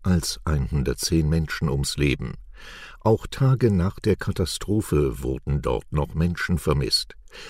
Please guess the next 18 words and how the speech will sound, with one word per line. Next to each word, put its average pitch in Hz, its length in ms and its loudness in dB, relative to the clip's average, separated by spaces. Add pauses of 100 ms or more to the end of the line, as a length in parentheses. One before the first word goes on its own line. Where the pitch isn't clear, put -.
(280)
In 113 320 4
vielen 147 420 4
Orten 98 560 0 (160)
gab 64 260 -2
es - 200 0
kein 80 340 2
sauberes 82 640 2
Trinkwasser. 82 720 0 (240)
Strom 101 560 2
und 185 280 0
Telefon 69 720 -2
waren 69 360 -4
ausgefallen. 60 760 -4 (560)
Bei 60 340 -2
einem 69 300 2
Besuch 73 460 0
im 110 120 4
nordrhein-westfälischen 85 1160 2